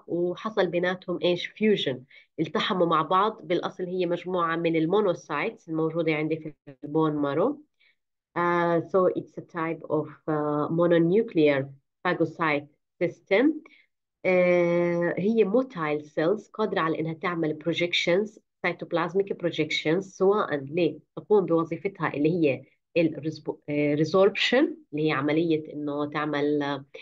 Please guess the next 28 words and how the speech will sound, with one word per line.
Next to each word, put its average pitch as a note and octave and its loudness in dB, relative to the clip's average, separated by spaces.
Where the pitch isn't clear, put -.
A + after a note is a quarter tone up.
امتصاص F3 -2
أو C#3+ -6
خلينا D3+ 0
نحكي، D#3 0
آه، D#3+ 2
تآكل F#3 0
في - -2
البون. E3+ 4
طبعًا G3+ -2
هي G#3 -2
لما F3 -4
بتعمل F#3 -2
تآكل F#3+ -4
حتاخده، E3+ -4
يعني C#3 0
بتعمل D#3 -2
له E3 2
phagocytosis، D3+ -6
فبسميها E3 0
resorption، D#3 0
امتصاص. D3 -4
كمان، A3+ 4
آه، F3+ 4
قادرة F#3+ 0
على E3 0
إنها F3 0
هذه A#3 4
ال، E3 4